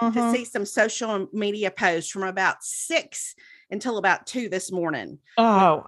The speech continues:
Speaker 2: with, with
Speaker 1: I
Speaker 2: our
Speaker 1: can't even
Speaker 2: Rebel
Speaker 1: imagine.
Speaker 2: friends. So
Speaker 1: Yeah, I cannot even imagine it. But it was, it's the whole thing. And now I'm sad that the baseball's over. When it,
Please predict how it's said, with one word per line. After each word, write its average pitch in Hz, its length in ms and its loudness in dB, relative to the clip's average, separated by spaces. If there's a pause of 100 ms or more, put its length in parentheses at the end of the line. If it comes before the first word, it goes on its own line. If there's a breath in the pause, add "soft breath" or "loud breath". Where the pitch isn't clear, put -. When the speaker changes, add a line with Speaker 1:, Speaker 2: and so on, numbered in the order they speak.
Speaker 2:
with, 214 120 -2
with - 40 -4
Speaker 1:
I - 40 -2
Speaker 2:
our - 20 0
Speaker 1:
can't 226 120 4
even 196 100 4
Speaker 2:
Rebel 180 160 2
Speaker 1:
imagine. 165 340 2 (120)
Speaker 2:
friends. 165 260 -12
So - 180 2
Speaker 1:
Yeah, 165 260 8
I 208 140 2 (140)
cannot 226 440 4
even 185 280 2
imagine 160 640 0
it. 262 400 8 (400 loud breath)
But 262 140 6
it 302 240 2
was, 254 320 4
it's 262 180 2
the 285 80 4
whole 277 160 8
thing. 240 220 4
And 208 80 2
now 233 180 6
I'm 262 80 2
sad 226 240 4
that 226 100 0
the 214 60 -4
baseball's 202 460 2
over. 185 380 2
When 214 180 2
it, - 160 -8